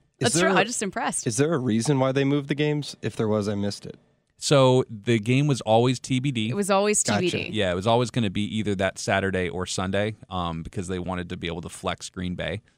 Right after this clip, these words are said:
Speaker 3: And then, um, they decided kind of at this point in the season, based on Green Bay's record, you know, they wanted to put 'em Saturday night primetime.
Speaker 2: Cool.
Speaker 1: I should know this, but since I'm sitting across from Panther stats guy, I feel like you would if you knew the forecast. They don't, have, have they allowed fans at all? The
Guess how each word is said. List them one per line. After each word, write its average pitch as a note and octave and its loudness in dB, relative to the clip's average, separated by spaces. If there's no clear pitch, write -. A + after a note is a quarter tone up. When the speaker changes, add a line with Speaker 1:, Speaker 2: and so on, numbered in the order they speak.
Speaker 3:
And F#2+ 0
then, F#2 -2
um, E2 -12
they F2+ -12
decided E2+ -6
kind E2+ -10
of E2 -8
at E2+ -10
this F2 -14
point - -12
in D#2+ -12
the E2 -12
season, E2+ -12
based F2 -10
on D#2 -8
Green E2+ -8
Bay's D#2+ -8
record, D2 -8
you F2 -8
know, C2+ -10
they C2 -12
wanted C2 -12
to - -20
put C#2 -10
'em C#2+ -14
Saturday C#2+ -12
night - -16
primetime. - -20
Speaker 2:
Cool. - -6
Speaker 1:
I A3 2
should D#4 2
know A#3 4
this, F3+ 0
but F#3+ -4
since G3+ 0
I'm G3 2
sitting F#3+ -2
across F3+ -2
from E3 -2
Panther E3+ -6
stats E3 -8
guy, D#3+ -8
I - -8
feel E3+ -8
like E3+ -8
you F3 -4
would D3+ -4
if D#3+ -8
you E3 -2
knew F3 2
the D#3+ -2
forecast. E3+ 0
They A#3+ 4
don't, C4+ 2
have, G#3+ -2
have A3 2
they B3 4
allowed A#3 4
fans A3 -2
at G3+ -2
all? F#3+ 0
The G3+ -8